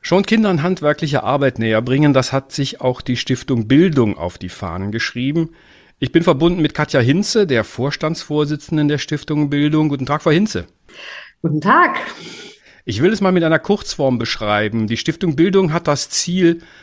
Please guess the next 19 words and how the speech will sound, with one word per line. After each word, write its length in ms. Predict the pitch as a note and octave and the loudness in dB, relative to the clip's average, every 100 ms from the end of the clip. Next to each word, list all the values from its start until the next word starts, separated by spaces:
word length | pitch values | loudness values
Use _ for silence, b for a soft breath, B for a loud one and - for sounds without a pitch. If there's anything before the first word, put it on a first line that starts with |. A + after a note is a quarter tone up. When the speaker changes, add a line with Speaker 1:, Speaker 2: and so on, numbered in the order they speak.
| B _ | B _
Speaker 1:
beste 380 | - E3 - E3+ | 0 0 0 -2
Bildung 440 | A#2+ C#3+ D3 C#3 | 0 0 2 0
für 200 | C3 A#2 | -2 -6
Kinder 400 | - C#3 D3 B2+ | -4 -2 0 0
und 160 | A2 G#2+ | 0 -2
Jugendliche 560 | A#2+ B2 A#2+ A2+ - | -2 -4 -4 -6 -6
zu 160 | G2+ A2 | -8 -8
fördern. 580 | - F2 D#2+ E2+ E2 C#2+ | -8 -6 -6 -6 -8 -10
Frau 240 | - A2 | -8 -2
Hinze, 260 | A#2 A#2+ A2+ | -2 -2 -2
was 140 | C3 | -2
bedeutet 500 | - C3 C#3 D#3 C#3 | -2 2 2 4 2
das? 220 | A2+ G#2+ | 0 0
Was 200 | D3+ E3+ | 0 0
macht 220 | E3 D#3 - | -2 -4 -4
die 100 | B2+ | -6
Stiftung 480 | - C3 - B2 | -6 -8 -4 -4
Bildung 260 | A2+ A2+ A2 | -2 -2 -2
genau? 400 | G2+ F2+ B1 B1 | -4 -4 -6 -10